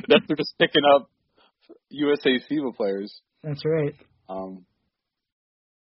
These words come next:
Speaker 1: so.
Speaker 2: Cool.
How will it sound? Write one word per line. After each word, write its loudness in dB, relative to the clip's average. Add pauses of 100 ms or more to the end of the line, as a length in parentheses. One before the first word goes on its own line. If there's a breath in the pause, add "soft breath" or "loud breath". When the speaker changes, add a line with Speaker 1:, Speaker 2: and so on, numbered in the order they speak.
(520)
Speaker 1:
so. -2 (1000)
Speaker 2:
Cool. 2